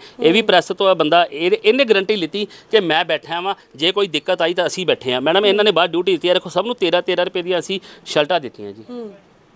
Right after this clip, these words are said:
Speaker 1: ਅਸੀਂ ਕਿੱਥੇ ਝੂਠ ਆ ਮੈਡਮ? ਪਤਾ ਗੱਲ ਕੀ ਹੈ ਜੀ, Instagram ਤੇ ਸੋਸ਼ਲ ਮੀਡੀਆ ਤੇ ਕਈ ਲੋਕ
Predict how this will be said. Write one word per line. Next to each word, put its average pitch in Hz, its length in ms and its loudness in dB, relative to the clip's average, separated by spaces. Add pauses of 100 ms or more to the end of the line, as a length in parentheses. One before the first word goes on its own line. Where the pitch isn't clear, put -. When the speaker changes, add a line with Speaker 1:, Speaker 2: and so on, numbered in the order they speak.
(120)
Speaker 1:
ਅਸੀਂ 190 160 -2
ਕਿੱਥੇ 226 240 0
ਝੂਠ 233 240 -6
ਆ 180 80 0
ਮੈਡਮ? 185 240 -2 (240)
ਪਤਾ 262 200 4
ਗੱਲ 202 200 2
ਕੀ 208 160 -4
ਹੈ 202 40 4
ਜੀ, 208 220 -10 (180)
Instagram 196 480 -2
ਤੇ 196 120 -2
ਸੋਸ਼ਲ 190 320 -2
ਮੀਡੀਆ 190 200 2
ਤੇ 196 80 -2
ਕਈ 190 200 2
ਲੋਕ 196 300 4